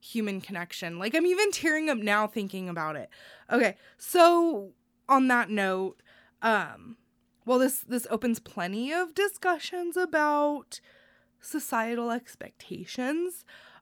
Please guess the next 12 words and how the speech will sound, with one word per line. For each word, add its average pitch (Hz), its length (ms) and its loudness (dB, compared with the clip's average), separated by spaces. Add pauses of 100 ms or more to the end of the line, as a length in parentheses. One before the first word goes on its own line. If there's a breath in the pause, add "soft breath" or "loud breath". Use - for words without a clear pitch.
(100)
uh, 214 200 0
mental 220 300 -4
health, 302 440 0
our 208 140 -2
youth. 294 640 -4 (280 soft breath)
It's 262 160 -8
hopefully 277 720 -4
a 240 240 -4
wonderful 226 400 -6
beginning, 190 460 -10
too, 190 440 -8 (300 loud breath)
for 202 760 0